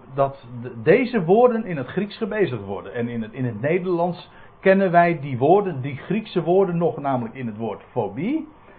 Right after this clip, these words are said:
en in het woordje trauma. Lijkt me in dit verband wel een hele, eh, aardige aanwijzing.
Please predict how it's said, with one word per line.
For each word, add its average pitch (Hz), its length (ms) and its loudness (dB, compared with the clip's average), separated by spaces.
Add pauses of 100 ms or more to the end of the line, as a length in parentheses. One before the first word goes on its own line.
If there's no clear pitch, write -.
en 196 180 2
in 196 100 -4
het 190 120 -2
woordje 175 440 -2
trauma. 117 560 2 (640)
Lijkt 185 360 2
me 165 120 -4
in 147 160 -2
dit 190 200 -8
verband 214 400 -2
wel 147 260 -4
een 131 80 -4
hele, 175 520 -2 (600)
eh, 143 80 -8 (880)
aardige 156 340 0
aanwijzing. 101 640 -4